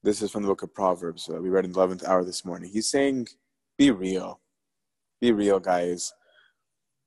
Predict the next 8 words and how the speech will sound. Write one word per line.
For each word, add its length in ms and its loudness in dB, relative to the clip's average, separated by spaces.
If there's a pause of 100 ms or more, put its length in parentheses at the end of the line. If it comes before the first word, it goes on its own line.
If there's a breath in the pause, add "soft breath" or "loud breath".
(140)
Don't 380 6
test 380 4
your 160 6
faithfulness 1040 0 (680)
by 180 4
flirting 680 4
with 340 2
disaster. 800 -4